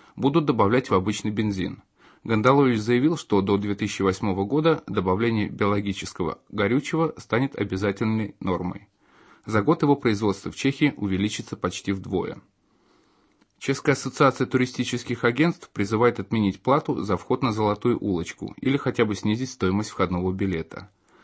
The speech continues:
Представители ассоциации считают, что туристы платят неоправданно высокую цену. Абонемент, дающий право на вход во все объекты Пражского града, стоит около восьми евро.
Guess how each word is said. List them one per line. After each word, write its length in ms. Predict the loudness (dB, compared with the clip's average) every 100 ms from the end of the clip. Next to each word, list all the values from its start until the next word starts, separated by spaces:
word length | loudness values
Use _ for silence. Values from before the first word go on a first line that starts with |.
| -20 _ -6
Представители 560 | -4 2 2 2 0
ассоциации 560 | -2 -4 0 2 2 0
считают, 420 | -4 -2 0 0
что 160 | -2 -4
туристы 380 | -2 -2 -2
платят 340 | 0 0 0 -2
неоправданно 540 | -2 2 0 0 -4
высокую 480 | -2 -2 -2 -2 -6
цену. 400 | -2 -4 -4 -8 _ -20 _
Абонемент, 560 | -2 0 4 4 4 4
дающий 360 | 2 2 -4
право 280 | 0 2 4
на 100 | 2
вход 300 | 0 -4 -2
во 80 | -4
все 180 | 0 -2
объекты 360 | 0 -2 -2
Пражского 460 | -2 0 -2 -4 -4
града, 440 | 2 2 2 -2 -8
стоит 340 | -2 0 2
около 240 | -2 0 0
восьми 340 | 0 -2 -4
евро. 460 | 0 -2 -2 -10